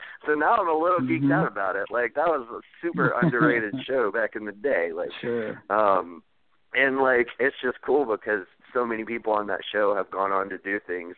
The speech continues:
Speaker 1: and now, like, another person from that show is directing a Flash movie. So, like, that's, that's just a cool, interesting little nugget. Um, but I,
Speaker 2: Yeah.
Speaker 1: I will say this. I am with Juwan.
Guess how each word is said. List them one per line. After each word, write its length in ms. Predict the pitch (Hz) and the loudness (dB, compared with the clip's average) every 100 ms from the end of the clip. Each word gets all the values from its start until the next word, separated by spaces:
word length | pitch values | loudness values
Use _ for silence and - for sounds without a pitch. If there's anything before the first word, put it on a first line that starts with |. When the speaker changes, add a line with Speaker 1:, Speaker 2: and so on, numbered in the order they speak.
| - | -8
Speaker 1:
and 160 | 90 | -4
now, 380 | 92 95 95 95 - - - - | 2 4 4 2 -2 -18 -18 -4
like, 260 | 82 82 - - - - _ _ | 2 2 0 -12 -20 -20 _ _
another 520 | 104 98 107 113 117 | -6 0 2 2 2
person 420 | - 113 - 104 101 | 0 -2 -2 -6 -4
from 200 | 110 110 | -4 -2
that 160 | 98 - | -2 -4
show 540 | - 101 104 92 90 - | -2 2 4 2 0 -2
is 340 | 95 90 90 - _ | -4 -4 -6 -12 _
directing 680 | - 95 98 - 98 92 92 - | -2 2 2 0 -4 -6 -6 -8
a 40 | |
Flash 300 | - 92 95 - | -4 0 -2 -4
movie. 300 | 82 78 82 - | -12 -12 -8 0
So, 160 | 95 | 2
like, 220 | 90 90 104 | 4 2 2
that's, 200 | 113 - - - - - - | 0 0 -10 -20 -20 -16 -2
that's 200 | 127 139 | -2 0
just 160 | 139 127 | -2 -2
a 80 | |
cool, 340 | 120 123 120 110 | 0 4 4 4
interesting 460 | 110 107 101 104 98 | 2 -4 -6 -6 -4
little 220 | 98 87 | -2 -2
nugget. 340 | 92 90 80 - - - - | -2 -4 -4 -8 -16 -20 -4
Um, 300 | 117 123 117 | 2 4 4
but 200 | 127 139 | 2 0
I, 240 | - 131 147 | 2 4 4
Speaker 2:
Yeah. 120 | 127 | 4
Speaker 1:
I 40 | 127 | 2
will 200 | 143 156 | 2 0
say 80 | 143 | 0
this. 180 | 120 104 - - | 0 0 -2 -4
I 140 | 107 - | -2 -2
am 220 | 123 143 | -2 0
with 160 | 147 131 | 0 0
Juwan. 440 | 123 110 101 101 | 0 2 2 0